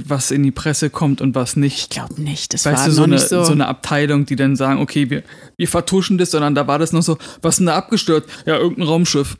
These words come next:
Speaker 2: Das hat man einfach frei Schnauze rausgesagt,
Speaker 1: Ja.
Speaker 2: ohne drüber nachzudenken.
Speaker 1: Vielleicht ist das die Entstehung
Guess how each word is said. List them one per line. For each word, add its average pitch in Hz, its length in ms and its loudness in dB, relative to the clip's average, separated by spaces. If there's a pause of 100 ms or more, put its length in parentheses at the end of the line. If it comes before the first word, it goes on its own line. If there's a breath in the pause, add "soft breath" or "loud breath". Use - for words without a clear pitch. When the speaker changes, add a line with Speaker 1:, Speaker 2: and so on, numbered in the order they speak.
(160)
Speaker 2:
Das 208 200 -2
hat 185 140 -6
man 180 120 0
einfach 190 260 -2
frei 190 280 -2
Schnauze 190 640 0
rausgesagt, 202 560 2
Speaker 1:
Ja. - 40 -8
Speaker 2:
ohne 208 240 0
drüber 202 300 0
nachzudenken. 175 920 -2
Speaker 1:
Vielleicht 143 300 0
ist 135 200 -2
das 185 140 0
die 165 140 2
Entstehung 151 720 2